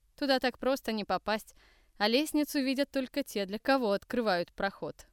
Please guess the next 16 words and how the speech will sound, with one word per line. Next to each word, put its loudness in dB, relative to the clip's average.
Остальным 0
кажется, -2
что -4
здесь -4
отвесная -4
скала». -8
«Ясно». -2
Вопреки 0
моим 4
ожиданиям, 2
до 2
места -2
мы 0
дошли -4
довольно -4
быстро. -16